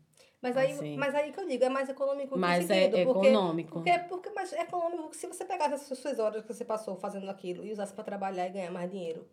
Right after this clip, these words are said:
Speaker 1: É isso que eu tô falando, é econômico, é relativo.
Speaker 2: É, é.
Speaker 1: Porque seu, o seu tempo vale dinheiro, sabe?
Speaker 2: É.
Speaker 1: Aí, às vezes a gente tem que pensar isso.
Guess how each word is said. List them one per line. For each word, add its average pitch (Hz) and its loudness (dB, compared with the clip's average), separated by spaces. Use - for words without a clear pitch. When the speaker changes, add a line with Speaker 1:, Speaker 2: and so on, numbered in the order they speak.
Speaker 1:
É - -14
isso 311 -14
que 330 -10
eu 330 -8
tô - -20
falando, 262 -2
é 262 2
econômico, 277 -2
é 277 -2
relativo. 226 2
Speaker 2:
É, 220 -8
é. 180 -10
Speaker 1:
Porque 285 -4
seu, 285 -8
o 269 -8
seu 311 0
tempo 359 -4
vale 285 4
dinheiro, 185 -2
sabe? 202 -4
Speaker 2:
É. 175 -10
Speaker 1:
Aí, 247 4
às 233 6
vezes 269 8
a 277 2
gente 277 -2
tem 285 -4
que 277 -10
pensar 285 -2
isso. 240 -6